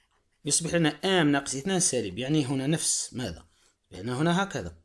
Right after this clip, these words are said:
ناقص، وهنا ماذا؟ هنا زائد، لأن ها هو المسؤول.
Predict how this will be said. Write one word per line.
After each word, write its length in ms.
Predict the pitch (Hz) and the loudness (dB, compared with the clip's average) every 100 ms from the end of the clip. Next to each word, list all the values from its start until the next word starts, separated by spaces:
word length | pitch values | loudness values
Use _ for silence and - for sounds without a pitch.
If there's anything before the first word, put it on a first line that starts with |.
| _ _ _ 147 | _ _ _ -6
ناقص، 460 | 165 - - - | -4 -4 -8 -8
وهنا 280 | 135 127 139 | -8 -8 -6
ماذا؟ 240 | 139 151 - - - | -6 -10 -14 -20 -14
هنا 120 | 143 | -12
زائد، 380 | 95 92 80 - - - _ - | -10 -10 -12 -18 -20 -20 _ -6
لأن 480 | 135 - 208 190 | -4 0 2 4
ها 320 | 156 151 214 220 | 4 4 4 4
هو 160 | 196 | 4
المسؤول. 600 | 175 143 - 127 131 131 | 4 2 0 -2 -4 -8